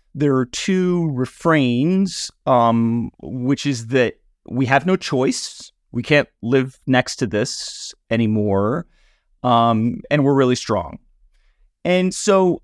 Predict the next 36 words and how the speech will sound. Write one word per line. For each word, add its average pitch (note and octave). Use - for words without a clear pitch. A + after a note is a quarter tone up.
a-, -
again, A3
I, D#3
I, E3
I D3+
don't A#3+
think B2+
the B2
Israelis G#2+
should -
wanna G#2
live G2+
next -
to G2
that, F#2+
uh, F#2
either. B2
And, A2+
you D#3+
know, A2+
Israel C3
is B2+
quite C3+
strong, C#3+
but C#3
the D3+
United D3+
States -
was B2+
quite -
strong, E2+
and A#2+
it's B2
still E4+
quite G2+
strong. D2